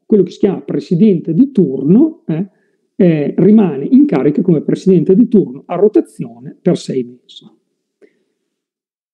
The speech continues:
Vi faccio notare che, eh, questo sistema, che è, eh, proprio costituzionale, fa parte della Costituzione della Bosnia-Herzegovina,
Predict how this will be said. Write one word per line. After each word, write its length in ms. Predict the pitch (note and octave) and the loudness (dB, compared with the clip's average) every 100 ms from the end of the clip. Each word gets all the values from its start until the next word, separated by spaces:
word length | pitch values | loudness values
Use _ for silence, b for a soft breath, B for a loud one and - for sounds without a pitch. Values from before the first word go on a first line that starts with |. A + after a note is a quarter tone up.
| _ _ _ _ _ _ _ _ _ | _ _ _ _ _ _ _ _ _
Vi 140 | - G3 | -2 0
faccio 320 | A3 F#3 G3+ | 0 2 2
notare 760 | C#4 - F3 D3 F#3 C#4 F4+ - | 4 2 0 -2 -2 -2 -4 -4
che, 420 | A#3+ A3 E3+ G3 | 0 2 0 -4
eh, 500 | F3 D#3 D3+ C#3 C3 | -10 -10 -10 -12 -4
questo 260 | A3+ G#3 F#3 | -2 0 0
sistema, 840 | G3 F3 - E3+ C#3 F#3+ E4 - _ _ | -2 -2 0 0 0 0 0 -4 _ _
che 260 | - F3+ | 0 2
è, 280 | G3 F3+ F3+ | 2 -2 -6
eh, 500 | D#3+ D3+ C#3+ C3 B2 | -10 -10 -12 -14 -6
proprio 520 | F3+ F#3 F#3 D3 A#2+ - _ _ _ | -2 0 0 0 -2 -10 _ _ _
costituzionale, 840 | G#3 F3+ - F#3 F3 F3+ D3+ D3 B3 | -2 0 -2 -2 -2 -2 -2 -4 -4
fa 160 | E3 | -2
parte 300 | F#3+ G3+ F#3+ | 0 0 0
della 180 | C#3+ C#3+ | -2 -2
Costituzione 920 | F#3 F3 - F3+ - C#4+ C#4+ C#3+ C3+ | -4 -6 -8 -12 -2 0 2 0 -4
della 140 | C3+ | -6
Bosnia-Herzegovina, 1040 | C3 D3+ D3+ D#3 B2+ A#2+ D3 C#3 C3 F3+ | -4 -4 -4 -6 -8 -6 -8 -4 0 0